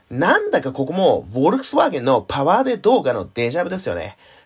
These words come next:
これだけ電池、電池となってくると。で、ソフトバンクの構想は、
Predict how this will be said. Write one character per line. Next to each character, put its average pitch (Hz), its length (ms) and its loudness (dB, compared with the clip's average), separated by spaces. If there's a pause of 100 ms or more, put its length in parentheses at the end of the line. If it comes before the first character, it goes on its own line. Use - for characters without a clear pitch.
(120)
こ 175 240 -2
れ 185 120 -2
だ 190 120 -2
け 196 120 -6
電 160 300 -6
池、 131 260 -10
電 135 160 -2
池 - 180 -6
と 87 100 -8
な 92 80 -8
っ 92 40 -14
て - 100 -16
く - 100 -14
る - 60 -18
と。 - 160 -10 (220)
で、 196 240 2 (180)
ソ - 200 -4
フ - 40 -10
ト 302 120 0
バ 180 100 4
ン 277 60 -4
ク 202 60 0
の 147 60 0
構 151 160 0
想 151 140 0
は、 147 240 2